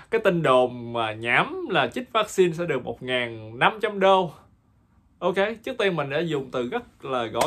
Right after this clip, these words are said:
ràng ở đây, đó là một tin đồn nhảm. Tại vì sao? Nó xuất phát từ một cái ông, ờ, dân biểu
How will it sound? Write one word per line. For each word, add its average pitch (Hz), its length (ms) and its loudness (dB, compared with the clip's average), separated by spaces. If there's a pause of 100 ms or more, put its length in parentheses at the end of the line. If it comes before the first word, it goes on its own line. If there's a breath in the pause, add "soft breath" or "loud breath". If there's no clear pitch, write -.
ràng 120 220 -4
ở 139 60 -10
đây, 139 360 -6
đó 165 120 0
là 147 120 -2
một 113 200 -12
tin 143 180 -8
đồn 101 240 -6
nhảm. 107 320 -4
Tại 147 120 -2
vì 165 140 -2
sao? 190 260 6
Nó 190 160 -2
xuất 254 200 -4
phát 240 320 4
từ 160 180 2
một 139 240 -6
cái 202 120 -2
ông, 175 380 2
ờ, 170 160 -2
dân 165 280 -6
biểu 143 320 0